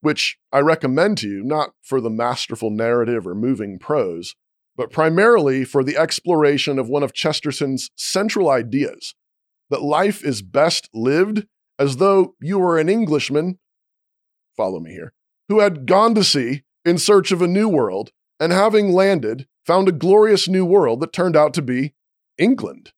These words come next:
He takes that metaphor and pushes it through the rest of life.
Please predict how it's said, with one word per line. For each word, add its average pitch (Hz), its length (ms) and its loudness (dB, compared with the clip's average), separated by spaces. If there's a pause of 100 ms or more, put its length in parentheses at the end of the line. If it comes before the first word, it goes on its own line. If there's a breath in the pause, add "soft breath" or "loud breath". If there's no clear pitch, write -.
(680)
He 233 140 -4
takes 202 320 0
that 165 220 2
metaphor 143 640 -2
and 135 160 -4
pushes 156 320 -2
it 160 120 -6
through 131 280 -6
the 127 140 -4
rest 123 440 -4
of 98 120 -12
life. - 460 -6